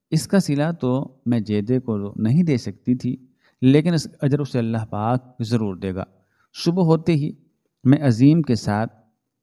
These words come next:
अपने मामू के घर पहुंच गई। और अजीम ने सब कुछ अपनी माँ को बता दिया।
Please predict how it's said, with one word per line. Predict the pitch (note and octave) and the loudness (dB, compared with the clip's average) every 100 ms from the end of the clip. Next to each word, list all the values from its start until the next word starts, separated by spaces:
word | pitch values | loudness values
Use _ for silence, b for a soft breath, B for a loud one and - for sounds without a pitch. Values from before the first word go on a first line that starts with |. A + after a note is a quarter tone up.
| _ | _
अपने | C3+ - E3 | -6 0 2
मामू | B2 G#2 G#2+ A#2+ C3 C3+ | 4 2 2 4 6 4
के | A2+ | 0
घर | F#2+ A2 | 0 -2
पहुंच | A2 F#2 F#2+ G2 | -2 -4 -2 -2
गई। | F#2 - _ _ _ _ _ _ | -4 -12 _ _ _ _ _ _
और | B2+ | 2
अजीम | A2 G#2+ G2+ C3 D3 | 4 0 4 6 8
ने | A#2 A#2+ B2+ | 8 6 4
सब | - E3+ F3 | 0 -4 -2
कुछ | E3 D3+ | -4 -4
अपनी | B2 A#2+ B2 | -6 2 2
माँ | A2+ A2+ C3 | 4 2 0
को | C3 C3+ | 0 -2
बता | G2+ F#2 F2+ | -2 -6 -8
दिया। | F#2 F#2 | -6 -6